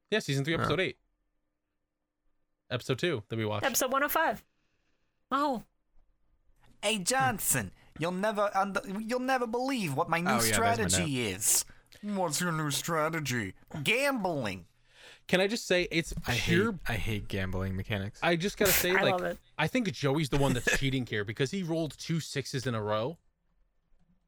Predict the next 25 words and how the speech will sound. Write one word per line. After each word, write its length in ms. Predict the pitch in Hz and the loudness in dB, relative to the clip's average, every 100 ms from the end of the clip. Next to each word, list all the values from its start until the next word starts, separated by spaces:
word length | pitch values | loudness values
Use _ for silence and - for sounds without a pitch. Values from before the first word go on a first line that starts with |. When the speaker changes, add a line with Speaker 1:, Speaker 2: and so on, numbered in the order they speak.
| _ _ _ _ _ | _ _ _ _ _
Speaker 1:
So 180 | - 170 | 0 2
Johnson 320 | 156 202 220 | 4 4 4
had 100 | 170 - | 2 2
every 200 | 170 160 | 0 2
right 200 | 156 147 | 2 2
to 80 | 127 | -2
turn 160 | - | -2
those 180 | 131 123 | -2 0
into 160 | 123 117 | -2 -2
ones, 340 | 127 120 104 - | 0 -2 -4 -6
'cause 100 | 123 | -2
that's 200 | 180 - | -2 -2
fucking 320 | - 120 110 | -6 -6 -8
horse. 320 | - 147 135 - | -6 -6 -4 0
Those 160 | 196 | 0
dice 220 | 233 208 | 2 -2
are 60 | 139 | -4
Speaker 3:
No, 60 | 120 | -2
Speaker 1:
loaded. 520 | 117 135 247 214 101 - | 2 4 4 2 -4 -6
Speaker 3:
here's 320 | - 302 381 | 0 2 0
the 100 | 302 | 0
thing. 320 | 240 233 247 - | 2 2 0 -2
Here's 160 | 240 | -2
the 80 | 220 | 0
thing. 320 | 175 185 202 | 0 0 -2